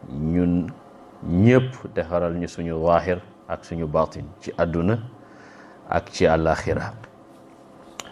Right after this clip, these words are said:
Jàngoon nañu xeeti laab, ñu waxoon ne mooy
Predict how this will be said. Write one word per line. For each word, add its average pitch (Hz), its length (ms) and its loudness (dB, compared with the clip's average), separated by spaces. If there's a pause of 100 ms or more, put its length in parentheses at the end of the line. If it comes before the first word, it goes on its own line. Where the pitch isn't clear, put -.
(1400)
Jàngoon 107 640 6
nañu 104 880 0 (100)
xeeti 101 1120 2 (1500)
laab, 95 640 8 (680)
ñu 95 160 -6
waxoon 98 500 2
ne 98 120 0
mooy 101 640 2